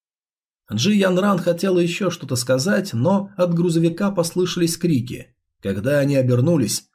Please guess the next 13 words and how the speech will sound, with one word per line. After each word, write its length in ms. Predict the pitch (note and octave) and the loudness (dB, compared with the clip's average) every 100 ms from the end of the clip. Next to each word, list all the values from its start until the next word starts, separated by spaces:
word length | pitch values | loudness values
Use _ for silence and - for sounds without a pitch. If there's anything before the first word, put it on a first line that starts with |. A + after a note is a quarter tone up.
| _ | _
увидели, 460 | A#2 D#3+ D#3 G2+ E2 | 0 0 0 -2 -4
что 200 | - A#2 | -4 0
два 180 | E3 | 0
солдата, 680 | E3 B2 A#2+ C#3 C3 A2 - _ _ | 2 2 2 2 0 -4 -14 _ _
которые 400 | G#2+ G#2+ D#3 D#3 | -6 0 2 2
должны 420 | D3+ D3 C#3 F3+ | 2 0 0 2
были 160 | E3 E3 | 2 2
оставаться 640 | D#3 - D#3 F3 E3+ D3+ | 0 -2 0 0 0 -2
в 80 | C#3+ | 0
грузовике, 800 | C#3+ C3 C3 B2 G3+ F#3+ - - - | 0 2 0 0 0 0 -2 -18 -4
на 100 | F3+ | -4
своих 380 | - F#3+ G3 D#3 | 0 0 0 -2
варфреймах 680 | D#3+ - G3+ G#3 G3 G3 | -4 -2 0 2 2 0